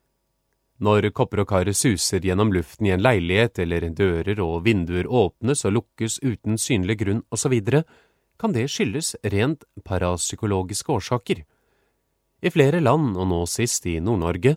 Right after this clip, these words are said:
som vist i et T V-program, sender man bud på presten. Han, eh, foretar en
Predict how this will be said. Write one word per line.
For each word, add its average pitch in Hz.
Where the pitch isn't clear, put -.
som 85
vist 95
i 85
et -
T 120
V-program, 98
sender 127
man 117
bud 82
på -
presten. -
Han, 85
eh, 85
foretar 95
en 82